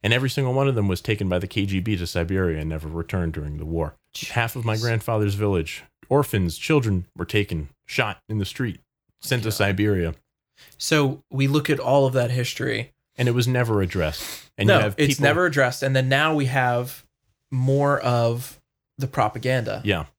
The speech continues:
Speaker 2: that, that's ultra
Speaker 1: Yeah.
Speaker 2: nationalistic and just
Speaker 1: Yeah. And,
Speaker 2: we
Speaker 1: and
Speaker 2: need to keep going.
Speaker 1: they deny crimes. Last year, the, the first,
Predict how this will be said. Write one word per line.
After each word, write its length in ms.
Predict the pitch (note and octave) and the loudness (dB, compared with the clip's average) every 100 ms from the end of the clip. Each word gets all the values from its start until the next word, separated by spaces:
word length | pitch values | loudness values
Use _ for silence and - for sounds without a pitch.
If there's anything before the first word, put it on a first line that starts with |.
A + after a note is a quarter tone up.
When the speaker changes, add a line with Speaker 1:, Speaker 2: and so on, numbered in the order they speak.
| _ _ - | _ _ 0
Speaker 2:
that, 340 | A#2 A2 - _ _ _ _ | 2 2 -2 _ _ _ _
that's 340 | C3+ B2+ B2 | -6 -4 -4
ultra 320 | - B2 G#2 C#3 | 0 2 4 2
Speaker 1:
Yeah. 40 | |
Speaker 2:
nationalistic 960 | B2+ A#2 B2+ B2+ A#2 A#2+ - A#2+ C3 - _ - | 2 0 -2 -4 -4 -4 -4 -6 -6 -12 _ -2
and 340 | A#2+ A#2 A#2+ | 0 2 0
just 460 | A#2+ A#2+ - - - _ _ - | -2 -4 -4 -8 -14 _ _ -2
Speaker 1:
Yeah. 240 | G2+ D2+ - _ | 0 0 -6 _
And, 200 | G2+ B2 | -2 0
Speaker 2:
we 60 | A#2 | 0
Speaker 1:
and 120 | - C#3 | 2 4
Speaker 2:
need 120 | C3+ | 2
to 60 | |
keep 200 | C3+ C3+ | 0 -2
going. 320 | - D3 F#2+ - | 0 0 -2 -2
Speaker 1:
they 140 | G2+ | 0
deny 520 | G#2+ G#2+ G#2 A2+ A#2+ G#2 | 2 2 2 2 0 -2
crimes. 640 | - G#2 F#2+ D#2+ - - - | -2 0 0 0 -6 -12 -2
Last 340 | A2 B2 - | -2 0 -2
year, 220 | A2 F#2 F2 - | -2 -2 -2 -6
the, 140 | F2 - - | -6 -6 -8
the 80 | F2+ | -6
first, 440 | - C3 A#2 - | -2 -2 -4 -10